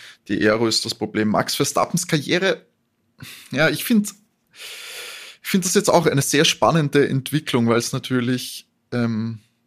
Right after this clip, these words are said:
jetzt auch der Zerfall dieses, äh, Red Bull, Red Bull Teams fast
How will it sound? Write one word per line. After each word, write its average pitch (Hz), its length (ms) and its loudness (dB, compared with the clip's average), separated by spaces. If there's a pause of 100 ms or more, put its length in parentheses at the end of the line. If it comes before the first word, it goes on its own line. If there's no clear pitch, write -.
(140)
jetzt 120 240 -4
auch - 120 -4
der 120 240 4
Zerfall 120 560 4
dieses, 117 380 0
äh, 92 40 -4
Red 107 520 -2
Bull, 123 380 0
Red 117 300 -4
Bull 131 140 0
Teams 123 240 -4
fast 113 340 0